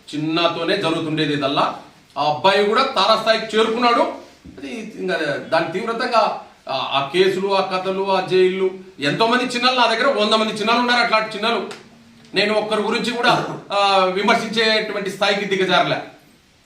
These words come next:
ఆ చిన్నకి చెప్పలేకపోతున్నారు. ఆ చిన్నకి చెప్పలేకపోతే మీ స్థితిగతుల గురించి చెప్పాల్సి వస్తది. మా చిన్న ఆలకట్టులు వంద మంది ఉన్నారు.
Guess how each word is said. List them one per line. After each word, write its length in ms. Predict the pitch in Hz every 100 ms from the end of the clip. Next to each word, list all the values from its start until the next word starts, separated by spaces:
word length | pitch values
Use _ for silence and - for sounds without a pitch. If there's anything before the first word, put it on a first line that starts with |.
| _ -
ఆ 120 | 185 220
చిన్నకి 360 | 262 277 277
చెప్పలేకపోతున్నారు. 840 | - 226 233 240 214 214 190 196 196 - - 226 220 175
ఆ 160 | 214
చిన్నకి 300 | 233 262 -
చెప్పలేకపోతే 800 | - 262 269 269 262 311 320 - -
మీ 160 | 214 247
స్థితిగతుల 520 | - 247 277 269 269 -
గురించి 280 | 262 - 277
చెప్పాల్సి 360 | 233 - 240 240
వస్తది. 340 | 247 202 156 - - 147
మా 340 | 208 247 -
చిన్న 120 | 226 240
ఆలకట్టులు 580 | 233 233 226 220 254
వంద 200 | 240 226
మంది 140 | 240 233
ఉన్నారు. 280 | 240 208